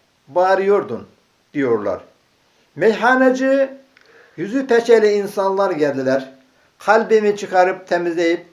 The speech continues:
tekrar taktılar." diyor. O kardeşimiz de doğru yolu buluyor. Bunların daha çok örnekleri vardır.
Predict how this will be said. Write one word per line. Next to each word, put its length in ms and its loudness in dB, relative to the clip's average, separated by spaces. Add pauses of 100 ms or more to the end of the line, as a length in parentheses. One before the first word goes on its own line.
(160)
tekrar 460 -2
taktılar." 520 -2
diyor. 200 -8 (360)
O 140 2
kardeşimiz 600 -2
de 300 4 (320)
doğru 320 4
yolu 240 0
buluyor. 380 -4 (440)
Bunların 540 2
daha 300 2
çok 520 -2
örnekleri 540 -2
vardır. 320 -2